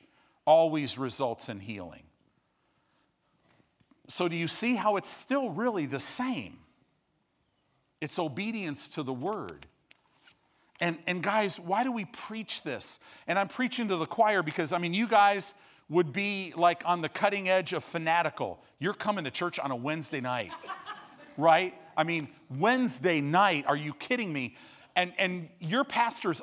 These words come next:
already been preaching for forty-one minutes, and he's barely getting warmed up. Most services, that's a whole series.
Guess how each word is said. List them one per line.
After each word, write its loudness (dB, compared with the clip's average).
already 6
been 0
preaching -2
for -2
forty-one 0
minutes, 0
and 4
he's 2
barely 6
getting 2
warmed 6
up. 6
Most 6
services, 2
that's 4
a 6
whole 4
series. 0